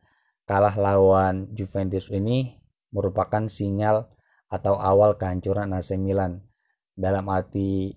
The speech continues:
yang lain, mentalitasnya mungkin di pertandingan kedepannya bakal berkurang. Tapi gua nggak setuju soal itu. Jadi, ya, namanya sepak bola kan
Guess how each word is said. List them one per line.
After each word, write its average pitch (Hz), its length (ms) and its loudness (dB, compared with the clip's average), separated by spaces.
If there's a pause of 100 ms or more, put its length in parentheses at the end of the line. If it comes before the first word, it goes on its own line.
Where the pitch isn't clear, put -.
yang 95 240 -2
lain, 117 360 2 (560)
mentalitasnya 98 840 -2
mungkin 110 360 -4
di 104 80 -2
pertandingan 95 560 -4
kedepannya 98 520 -2
bakal 92 280 0
berkurang. 92 480 -2 (280)
Tapi 98 280 -2
gua 131 280 4
nggak 95 80 -6
setuju 107 280 -2
soal 92 280 0
itu. 87 440 -8
Jadi, 98 560 -2
ya, 98 160 0
namanya 92 240 -4
sepak 95 320 -4
bola 98 240 4
kan 113 240 -6